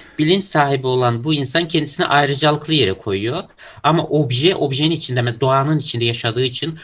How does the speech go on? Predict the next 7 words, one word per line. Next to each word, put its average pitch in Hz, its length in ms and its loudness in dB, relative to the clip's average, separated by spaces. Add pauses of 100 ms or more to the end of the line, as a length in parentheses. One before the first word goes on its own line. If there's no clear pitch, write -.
(200)
doğa 151 220 4
tarafı-, 123 400 -4 (200)
tarafından, 127 720 -2 (220)
e, 110 260 0 (460)
inersiya 127 760 0
diyoruz. 101 840 -4
E, 98 260 -8